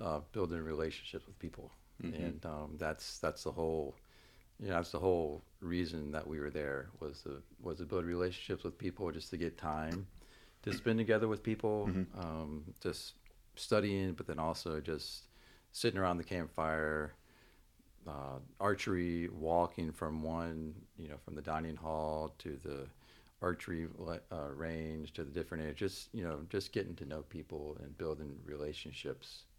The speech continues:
Speaker 1: uh, with people.
Speaker 2: Mm-hmm.
Speaker 1: And by the second day, so we'd only been there a day and a half, there was already conversation about, "Hey, we want to do this again. And we
Speaker 2: Nice.
Speaker 1: want, um,
Speaker 2: Yeah.
Speaker 1: w-,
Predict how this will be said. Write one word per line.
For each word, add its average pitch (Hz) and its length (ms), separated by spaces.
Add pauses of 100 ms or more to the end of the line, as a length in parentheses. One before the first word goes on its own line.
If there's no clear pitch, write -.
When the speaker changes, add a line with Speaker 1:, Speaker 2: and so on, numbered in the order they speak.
Speaker 1:
uh, 69 320
with 87 240
people. 69 500
Speaker 2:
Mm-hmm. 90 340 (120)
Speaker 1:
And 107 220
by 104 800 (320)
the 87 360
second 117 640
day, 73 440
so - 160
we'd 85 140
only 98 220
been 87 220
there 76 140
a 65 60
day 76 160
and 71 100
a 69 40
half, 65 560 (560)
there 92 240
was 82 140
already 87 280
conversation 78 720
about, 71 520
"Hey, 80 160
we 80 180
want 82 320
to - 80
do 71 140
this 71 200
again. 64 340 (580)
And 76 200
we 76 80
Speaker 2:
Nice. 82 220
Speaker 1:
want, 76 400
um, 67 460
Speaker 2:
Yeah. 90 120
Speaker 1:
w-, - 100